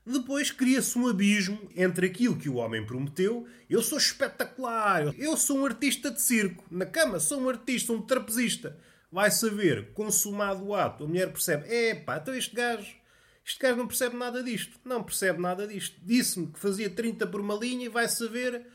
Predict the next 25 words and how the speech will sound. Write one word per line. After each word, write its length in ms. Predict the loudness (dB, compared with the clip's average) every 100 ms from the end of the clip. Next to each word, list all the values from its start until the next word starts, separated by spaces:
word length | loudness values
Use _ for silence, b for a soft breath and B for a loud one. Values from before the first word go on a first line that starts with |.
| B B B
parecia 280 | 2 4 4
um 40 |
espantalho. 580 | 2 0 -2 0 -2 -2 -10 -20 -10
Até 240 | 0 2
me 80 | 2
afastou 400 | 0 -2 0 0
a 40 |
pássara. 540 | 2 0 2 -4 -8 b b b
Estava 320 | _ 2 2 2
na 100 | 2
cama 380 | 4 4 2
quando 240 | 0 0 0
soube: 320 | 0 -2 0
olha, 360 | 0 0 0 -4 b b
a 80 | -6
cona 280 | 0 2 2
fugiu-me." 560 | 0 -2 0 -2 -4 -14 b b b b b b b _
Estava 480 | -8 -4 -2 0 0
aqui, 460 | 0 2 2 4 2
como 200 | 0 -2
é 60 | -4
que 120 | -4
eu 140 | -4
ia 80 | -4
dizer? 600 | -4 -4 -2 -2 -2 -8